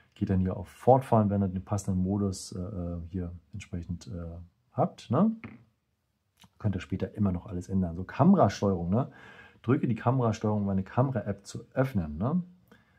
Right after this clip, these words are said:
Fortfahren, so die Kamerasteuerung ist sozusagen jetzt dieser Button hier, der ist relativ neu, ne? Der wird uns jetzt hier so ein bisschen erklärt.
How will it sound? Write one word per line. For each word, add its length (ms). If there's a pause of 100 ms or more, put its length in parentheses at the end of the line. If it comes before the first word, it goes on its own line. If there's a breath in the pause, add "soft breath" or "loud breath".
(240 soft breath)
Fortfahren, 720
so 140
die 60
Kamerasteuerung 800
ist 80
sozusagen 440
jetzt 360
dieser 440
Button 300
hier, 80
der 120
ist 140
relativ 440
neu, 380
ne? 120
Der 160
wird 100
uns 120
jetzt 160
hier 100
so 80
ein 80
bisschen 200
erklärt. 460